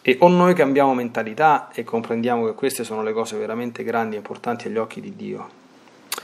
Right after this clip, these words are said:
Agli occhi di Dio non è importante che uno sia il Papa o l'ultimo derelitto del pianeta Terra. Sotto questo punto di vista, eh, o il Presidente degli Stati Uniti, eh, o l'ultima persona, quello che si fa è del tutto,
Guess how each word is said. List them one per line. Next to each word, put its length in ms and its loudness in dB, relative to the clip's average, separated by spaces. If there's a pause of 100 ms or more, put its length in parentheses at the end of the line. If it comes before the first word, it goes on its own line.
(180)
Agli 160 8
occhi 160 4
di 80 4
Dio 160 6
non 100 4
è 40 2
importante 600 -4
che 60 -6
uno 180 0
sia 160 -4
il 120 -4
Papa 580 0 (560)
o 100 4
l'ultimo 600 0
derelitto 500 -2
del 100 -2
pianeta 380 -4
Terra. 440 -6 (460)
Sotto 260 -2
questo 260 4
punto 240 2
di 120 2
vista, 520 -2 (160)
eh, 560 -4 (460)
o 140 0
il 60 -4
Presidente 520 0
degli 140 -2
Stati 260 0
Uniti, 480 -2
eh, 60 0
o 200 0
l'ultima 440 -2
persona, 600 -2 (1700)
quello 260 10
che 120 2
si 160 -4
fa 380 0
è 120 -6
del 240 -4
tutto, 420 -2